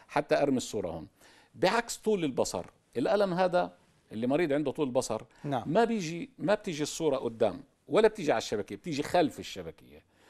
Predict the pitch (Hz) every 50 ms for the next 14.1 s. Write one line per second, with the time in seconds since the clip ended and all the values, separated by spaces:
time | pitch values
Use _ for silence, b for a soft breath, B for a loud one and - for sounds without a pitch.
0 | b b b b - 156 180 185 - 190 165 151 151 156 151 147 151 147 143 131
1 | 110 110 - - 175 175 143 131 120 120 - 131 117 117 117 127 127 131 139 113
2 | 127 123 - - 175 - - 127 143 131 120 - 131 117 - 135 139 139 143 143
3 | - 156 156 160 156 151 147 143 139 - 220 180 170 151 147 131 135 127 - -
4 | 147 b b b b b b - 180 180 160 147 147 131 117 117 107 - - -
5 | 170 175 160 147 151 156 - - 143 147 143 139 127 127 123 135 147 151 147 147
6 | - - - 110 123 117 - - 117 104 87 - 101 - 82 73 73 76 78 -
7 | _ _ - - 180 139 147 170 175 170 - 143 208 226 180 180 156 151 147 -
8 | - 131 - 139 127 127 123 120 - 151 - 147 135 - - 135 139 147 143 151
9 | 151 175 180 180 175 170 175 b b b b b b - - 226 226 190 143 -
10 | - - 131 - - - 170 170 156 143 123 117 104 117 117 110 117 127 151 170
11 | 190 - _ _ - - - 180 180 180 156 139 - - 151 - - 147 143 131
12 | 120 113 98 104 117 123 143 165 170 - b b b b b b b 143 139 -
13 | 165 160 151 165 196 208 185 - - - 190 - - 175 185 190 240 - - 104
14 | 101